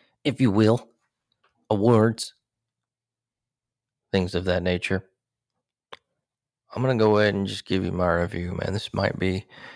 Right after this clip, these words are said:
kind of a quick one tonight. And that's all good. But I'm still giving you a little something, something. All right. Um,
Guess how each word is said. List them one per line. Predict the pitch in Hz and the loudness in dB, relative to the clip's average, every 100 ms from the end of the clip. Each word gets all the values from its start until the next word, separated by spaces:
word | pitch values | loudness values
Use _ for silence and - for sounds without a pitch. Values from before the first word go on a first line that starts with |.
| - | -20
kind | - 131 123 | -10 -6 -4
of | |
a | 85 | -4
quick | - - 120 - | -8 -6 -8 -6
one | 92 | -10
tonight. | - - 87 - - _ _ _ _ _ _ _ _ _ _ _ _ _ _ _ - | -10 -6 -4 -4 -8 _ _ _ _ _ _ _ _ _ _ _ _ _ _ _ -10
And | 104 | -6
that's | 98 104 | -6 -2
all | 87 85 | -2 -2
good. | 92 98 98 _ _ _ _ _ _ _ _ _ _ _ _ _ _ - | 0 -2 -2 _ _ _ _ _ _ _ _ _ _ _ _ _ _ 2
But | 104 | 4
I'm | 101 | 4
still | - 151 151 127 120 - _ _ _ _ _ _ _ - | 0 0 4 4 2 -4 _ _ _ _ _ _ _ -16
giving | - 98 95 | -4 0 2
you | 92 92 | 0 0
a | 90 | -2
little | 92 92 90 - _ _ | -4 -4 -6 -10 _ _
something, | - - 90 - 87 | -16 -4 -4 -4 -8
something. | - - - - _ _ _ _ _ - | -10 -10 -14 -20 _ _ _ _ _ -4
All | 85 | 0
right. | 87 - _ _ _ _ _ _ _ _ _ _ _ _ _ _ _ _ _ _ _ _ _ _ - | 0 -2 _ _ _ _ _ _ _ _ _ _ _ _ _ _ _ _ _ _ _ _ _ _ -2
Um, | 110 117 110 | 2 2 2